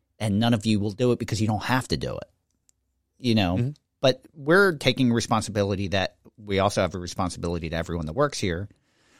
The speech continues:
Speaker 1: Like, when you, when you talk about what's good for the planet, like, yeah, like, why wouldn't you tell someone how to do it 'cause it's good for the planet? Well, having us here is good for the planet. I can't remember the number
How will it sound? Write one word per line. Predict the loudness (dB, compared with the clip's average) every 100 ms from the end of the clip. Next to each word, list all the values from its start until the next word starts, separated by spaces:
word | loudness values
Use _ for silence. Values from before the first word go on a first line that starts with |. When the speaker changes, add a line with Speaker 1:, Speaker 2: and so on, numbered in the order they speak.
| 2
Speaker 1:
Like, | 4 4 0
when | -4 0 2
you, | 2 0
when | 2
you | 4
talk | 4 6
about | 6 6
what's | 4 4
good | 2
for | 2
the | -2
planet, | -2 0 0 -2 -6 _ _ _ _ _ _ _ _ _ _ _ _
like, | 2 2 0 -16 _ _ _ _ _ _ _ _ -2
yeah, | 2 4
like, | 2 4
why | 6
wouldn't | 6 4 2
you | -2
tell | 0 0
someone | 0 -2
how | 0 -2
to | -2
do | -4 -4
it | -6
'cause | -8
it's | -6
good | -6 -4
for | -6
the |
planet? | -6 -6 -6 -2
Well, | 0
having | 2 2 2 -2
us | -2
here | -4 -4
is | -4
good | -6 -6
for | -8
the | -10
planet. | -8 -8 -8 -2
I | -2
can't | 0 0
remember | 0 0
the | 2
number | 2 0 0 -2